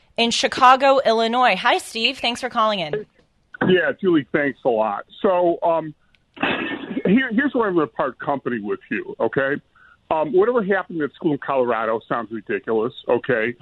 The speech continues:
Speaker 2: But you beat it like a, a dead horse a thousand times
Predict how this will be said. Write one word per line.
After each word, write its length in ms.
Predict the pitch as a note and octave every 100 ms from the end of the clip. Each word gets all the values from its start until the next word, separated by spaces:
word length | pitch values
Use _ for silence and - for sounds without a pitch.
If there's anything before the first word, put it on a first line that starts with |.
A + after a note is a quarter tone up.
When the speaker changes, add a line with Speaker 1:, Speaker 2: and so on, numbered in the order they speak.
| - - -
Speaker 2:
But 160 | F3 F3
you 100 | D3+
beat 300 | F#3+ G#3+ A3+
it 160 | A3 - - D#3+
like 320 | C#3+ D3 -
a, 260 | C#3+ - D3
a 40 |
dead 260 | A#2+ D3+ D3+
horse 440 | C#3+ D#3 A#2+ -
a 80 | C3
thousand 480 | - B2 B2+ D3+ C3+
times 440 | B2 G#2 A2 A2